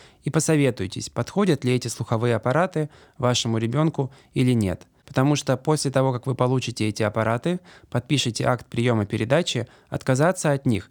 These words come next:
в течение четырех лет не будет никакой возможности. И получить компенсацию, соответственно, тоже.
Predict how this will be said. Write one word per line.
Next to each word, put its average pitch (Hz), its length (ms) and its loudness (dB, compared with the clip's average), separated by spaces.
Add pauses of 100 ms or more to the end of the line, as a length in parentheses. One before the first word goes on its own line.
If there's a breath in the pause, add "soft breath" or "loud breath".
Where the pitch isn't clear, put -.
(120)
в - 100 -20
течение 131 380 2
четырех 120 400 -2
лет 160 220 0
не 117 80 2
будет 135 260 -2
никакой 120 360 0
возможности. 107 720 -2 (240)
И 131 80 2
получить 131 340 0
компенсацию, 123 600 0
соответственно, 117 540 -2
тоже. - 440 -4